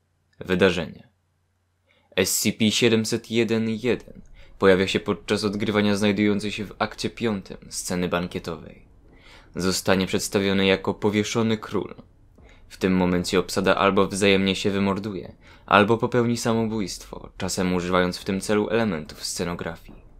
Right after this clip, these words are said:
Zazwyczaj pojawiających się znienacka. Wśród publiczności wybuchną zamieszki. Widzowie zaczną atakować losowe osoby znajdujące się w pobliżu, niezależnie czy są ze sobą w jakiś sposób powiązane, czy nie.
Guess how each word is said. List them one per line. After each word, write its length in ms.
Zazwyczaj 420
pojawiających 640
się 140
znienacka. 600
Wśród 260
publiczności 720
wybuchną 460
zamieszki. 560
Widzowie 400
zaczną 360
atakować 500
losowe 420
osoby 400
znajdujące 520
się 120
w 60
pobliżu, 560
niezależnie 680
czy 120
są 220
ze 100
sobą 300
w 20
jakiś 280
sposób 360
powiązane, 580
czy 200
nie. 240